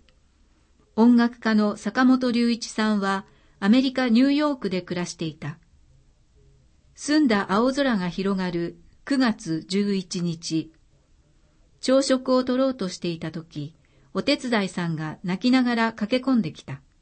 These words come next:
「世界貿易センタービルが燃えている。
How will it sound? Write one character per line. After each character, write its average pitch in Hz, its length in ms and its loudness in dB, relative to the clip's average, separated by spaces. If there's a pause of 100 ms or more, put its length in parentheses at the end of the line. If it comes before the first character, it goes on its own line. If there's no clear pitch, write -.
(1040)
「世 269 220 -2
界 202 320 -2
貿 233 260 -2
易 277 220 -4
セ 269 180 0
ン 262 80 -2
タ 254 160 -2
ー 247 60 -2
ビ 254 140 -2
ル 233 140 -2
が 170 240 -4
燃 196 180 0
え - 20 -2
て 208 120 -8
い 180 160 -4
る。 160 240 -8